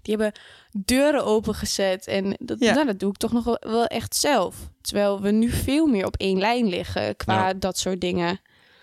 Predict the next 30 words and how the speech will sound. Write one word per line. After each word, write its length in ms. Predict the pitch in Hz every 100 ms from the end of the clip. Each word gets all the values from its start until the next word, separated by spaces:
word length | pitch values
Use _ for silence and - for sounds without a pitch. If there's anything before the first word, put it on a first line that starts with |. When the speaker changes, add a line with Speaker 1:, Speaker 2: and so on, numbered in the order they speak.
| - -
Speaker 3:
Ja, 100 | 104
vroeger 320 | - - 110
was 240 | 110 -
het 140 | - -
echt 220 | 110 -
wel, 260 | 120 123
en 100 | 110
daar 140 | 104 95 87 82
hebben 220 | 87 85 -
we 60 | -
ook 120 | -
wel 200 | 123 107
best 180 | 95 92
wel 80 | 90
discussie, 460 | - - 104 -
of, 180 | - - 76 - _
nou, 200 | 87 90
discussie, 420 | - - 127 113
ruzies 260 | 127 151 123
over 240 | 113 98 98
gehad, 300 | 92 101 - - - -
dat, 300 | - 104 - _ _ _
eh, 320 | - 98 95 101 - _ _
doordat 300 | 117 110 85
Nienke 380 | 117 117 110 95
gewoon 200 | - 107
op 80 | 95
sommige 260 | 110 104
dingen 240 | 104 98 92
gewoon 440 | 104 95 95